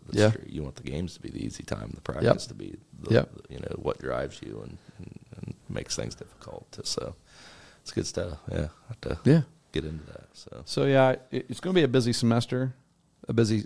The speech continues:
Speaker 2: spring, but I'm, I'm looking forward to,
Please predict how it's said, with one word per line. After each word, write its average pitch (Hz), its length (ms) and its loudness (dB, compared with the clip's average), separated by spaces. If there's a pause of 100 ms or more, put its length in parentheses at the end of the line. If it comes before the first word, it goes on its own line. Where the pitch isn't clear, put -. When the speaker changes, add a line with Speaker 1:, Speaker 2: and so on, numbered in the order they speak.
Speaker 2:
spring, 127 540 -2 (640)
but 107 400 0 (580)
I'm, 110 420 2 (340)
I'm 117 160 4
looking 127 200 4
forward 113 360 6
to, 98 240 -6